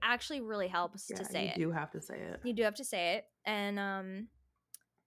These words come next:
Speaker 1: he calls himself a coward. And I do love that he completely owns up to it. And he's like, "Here's what happened. I did this and that was wrong."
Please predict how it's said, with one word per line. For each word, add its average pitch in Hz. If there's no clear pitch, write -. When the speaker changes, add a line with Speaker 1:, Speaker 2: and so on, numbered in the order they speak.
Speaker 1:
he 285
calls 269
himself 262
a 262
coward. 277
And 311
I 339
do 370
love 403
that 339
he 294
completely 277
owns 233
up 202
to 202
it. 160
And 208
he's 233
like, 208
"Here's 233
what 233
happened. 180
I 190
did 196
this 185
and 185
that 175
was 185
wrong." 170